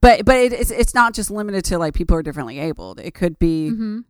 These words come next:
Speaker 1: you know, the, the skin color. Uh, it
Speaker 2: Yeah.
Speaker 1: could be wearing a, a, a head covering of a, if you're a certain religion. Like, you know, there's
Speaker 2: Mm-hmm.
Speaker 1: things that sometimes make you feel like you are being othered because people see you and then they put you in this other category.
Speaker 2: Mm-hmm.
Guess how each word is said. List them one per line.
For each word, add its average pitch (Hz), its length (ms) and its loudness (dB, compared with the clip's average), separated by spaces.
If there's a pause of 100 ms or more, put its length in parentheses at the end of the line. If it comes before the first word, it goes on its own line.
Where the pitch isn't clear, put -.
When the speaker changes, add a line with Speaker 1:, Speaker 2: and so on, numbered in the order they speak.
Speaker 1:
you 196 200 -6
know, 139 260 -8
the, 143 360 -14
the 156 120 -12
skin 214 280 -8
color. 131 520 -12
Uh, 151 420 -4
it - 60 -8
Speaker 2:
Yeah. 254 100 -2
Speaker 1:
could - 60 -16
be 170 140 -18
wearing 156 540 -12
a, 165 120 -8
a, 147 600 -12
a - 20 -10
head 208 240 -6
covering 143 480 -6
of 147 80 -10
a, 151 140 -4
if 165 120 -10
you're 151 140 -8
a 147 40 -8
certain 165 220 -10
religion. 175 400 -6
Like, 147 220 -10 (320)
you 202 100 -4
know, 190 100 0
there's 190 200 -2
Speaker 2:
Mm-hmm. 214 100 -4
Speaker 1:
things 220 240 -4
that 185 160 -6
sometimes 175 760 -6
make 160 360 -10
you 160 100 -6
feel 160 320 -8
like 139 240 -8
you 151 100 -10
are 156 80 -6
being 139 300 -12
othered 135 400 -8
because 143 360 -10
people 156 340 -2
see 165 260 -6
you 135 400 -6
and 143 200 -12
then 143 180 -10
they 139 100 -14
put 160 220 -2
you 147 100 -12
in 143 80 -14
this 135 180 -14
other 131 200 -16
category. - 760 -14 (140)
Speaker 2:
Mm-hmm. 208 380 -8